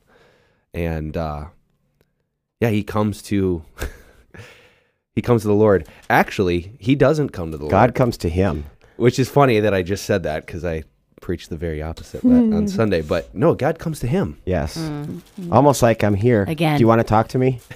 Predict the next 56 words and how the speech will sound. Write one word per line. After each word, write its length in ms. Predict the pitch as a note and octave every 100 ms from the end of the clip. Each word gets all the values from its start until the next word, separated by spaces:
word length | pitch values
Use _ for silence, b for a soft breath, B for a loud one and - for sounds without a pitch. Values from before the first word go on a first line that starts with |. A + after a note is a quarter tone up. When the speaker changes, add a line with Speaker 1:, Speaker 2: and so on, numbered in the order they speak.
| -
Speaker 1:
<laughs> 400 | D3 D#3 - D3 - _ -
Yeah. 360 | - - - - _ -
Speaker 2:
Do 80 |
you 40 | A2
wanna 220 | A2+ A#2 -
say 300 | - A#2+ A#2+ B2
how 100 | A#2
you 140 | A#2
feel?" 260 | - A#2 C3+
Speaker 1:
<laughs> 500 | - - - - -
Have 140 | C#3
you 80 | D#3+
ever 80 | E3+
Speaker 2:
I, 40 |
Speaker 1:
done 120 | C#3+
Speaker 2:
I 40 | C3+
Speaker 1:
that 80 | D3
Speaker 2:
can 80 |
Speaker 1:
as 40 | D#3+
a, 20 |
Speaker 2:
handle 160 | E3 C3
that. 180 | C3+ C#3
Speaker 1:
have 140 | D3+
you 100 | E3
guys 260 | F#3 F#3+ F3+
ever 120 | E3+
done 200 | D#3 D#3
that 140 | D#3+ D#3
as 100 | C#3+
parents 420 | C#3+ C#3+ C#3 -
where, 360 | A#2+ A2+ G#2+ G2
um, 400 | G2 F#2 E2+ E2+
'cause 120 | - A2+
my 120 | C3+
kids 240 | C#3+ A#2+
are 200 | G#2 E2+ -
young 220 | G2+ G2
enough 260 | F#2 F2 -
that 200 | E2+ -
we, 160 | G#2 -
I 60 |
haven't 200 | G#2+ F#2+
had 140 | F2+ F2+
any 160 | F2
of 60 | E2
those 160 | D#2 D#2
interactions, 480 | F2 D#2+ D#2+ - D#2
but 120 | F2
have 100 | G#2+
you 80 | A2+
done 220 | A2 A2
that 120 | G#2
as 100 | F#2
a 20 |
parent 320 | F2+ G#2 F#2 -
where 280 | F2 E2